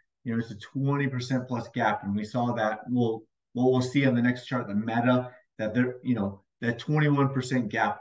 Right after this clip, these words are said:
got filled, right? And now there's another twenty percent gap <laughs> down below. So just be aware of that. You know, if we, if we drop down to the daily chart, right? There's, there's bearish divergence, right?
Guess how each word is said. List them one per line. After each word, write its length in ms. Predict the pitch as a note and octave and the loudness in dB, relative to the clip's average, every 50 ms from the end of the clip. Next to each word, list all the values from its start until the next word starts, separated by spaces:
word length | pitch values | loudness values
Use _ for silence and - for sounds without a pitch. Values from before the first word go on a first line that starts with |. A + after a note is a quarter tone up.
| - - B2 | -12 -12 -6
got 280 | A#2 G#2+ F#2+ - - | -2 -2 -2 -2 -4
filled, 300 | - G#2+ E2+ - - - - | -6 -6 -6 -6 -8 -12 -12
right? 260 | F#2+ F#2 G2 G#2 A2 - - | -8 -6 -4 -4 -4 -6 -6
And 100 | A2 G#2+ | -6 -6
now 160 | A2 A2 A2+ | -4 -2 0
there's 200 | A2+ A#2+ A#2+ A2+ | 2 2 2 2
another 280 | A2+ A#2+ B2+ C#3+ C#3 C3 | 4 4 6 6 6 4
twenty 300 | B2+ - - A#2 G#2 F#2 | 2 0 -2 -4 -4 -4
percent 260 | F2+ - A2 G2+ F#2 | -8 -6 -6 -4 -2
gap 260 | G2 F#2 F#2+ - - | -2 -4 -4 -4 -4
<laughs> 80 | - A2+ | -2 2
down 160 | C#3+ B2 A2 | 2 2 2
below. 420 | G#2 G#2+ G#2 G2+ G2 F2 - - - _ _ _ _ _ _ _ _ | 2 0 0 2 2 0 0 -2 -10 _ _ _ _ _ _ _ _
So 480 | - - D3+ D3 C#3+ C#3+ C3+ - - - _ _ _ _ _ _ _ _ | -2 2 6 6 6 6 4 2 -4 -12 _ _ _ _ _ _ _ _
just 220 | - D#3+ D3 - | -2 -2 0 2
be 160 | - F3 E3+ D#3+ | 4 8 8 8
aware 320 | D3 C3 D3 D3 D3+ D3+ | 8 8 6 6 6 4
of 80 | C#3+ D3 | 4 6
that. 320 | D3+ D3+ D#3 - - - | 6 6 6 6 4 0
You 60 | C#3 | 2
know, 120 | B2+ B2 B2 | 2 2 2
if 60 | C3 | 2
we, 240 | C3 B2+ B2+ B2+ - - - | 2 2 2 2 0 -6 -12
if 80 | _ - | _ -2
we 80 | B2+ B2 | -2 0
drop 280 | B2 C#3+ C#3+ C#3+ - | 2 2 2 2 2
down 240 | - C#3+ C3+ C3 B2+ B2 | 2 2 2 2 2 0
to 60 | B2 | -2
the 100 | A2+ A2 | -2 -2
daily 380 | G#2+ A2 C3 C#3 C#3+ D3 C#3+ C#3 | 0 2 2 4 4 4 4 2
chart, 420 | C#3 D3 C#3 C#3 C#3+ C#3+ - - - _ _ _ _ _ _ _ _ _ _ _ _ _ _ _ _ _ _ _ _ _ _ _ _ _ _ _ _ _ _ _ _ _ - | 0 0 0 0 0 -2 -4 -12 -16 _ _ _ _ _ _ _ _ _ _ _ _ _ _ _ _ _ _ _ _ _ _ _ _ _ _ _ _ _ _ _ _ _ -6
right? 300 | A2 A2 A2+ B2 B2 B2 - - _ _ _ _ _ _ _ _ _ _ _ _ - | -2 0 2 2 2 0 -4 -10 _ _ _ _ _ _ _ _ _ _ _ _ 0
There's, 240 | B2+ A#2+ A2+ A2 - - | 0 0 0 -2 -6 -8
there's 240 | F#2+ B2 B2 A#2+ A2+ | -2 0 0 0 0
bearish 640 | G2+ F#2 G2 C3+ C3 C3+ C3+ C#3 C#3 C#3 C#3 - - | -2 -2 2 6 6 8 8 8 8 6 2 0 0
divergence, 880 | C#3 A#2+ G#2+ G#2 A#2+ B2 B2+ B2+ - G2 F#2 E2+ D#2 - - - - - - | -2 0 0 2 2 2 2 2 0 -2 -6 -8 -8 -10 -14 -20 -18 -12 -6
right? 260 | G2 G2+ A2 A#2+ - | -4 -2 -2 -2 -4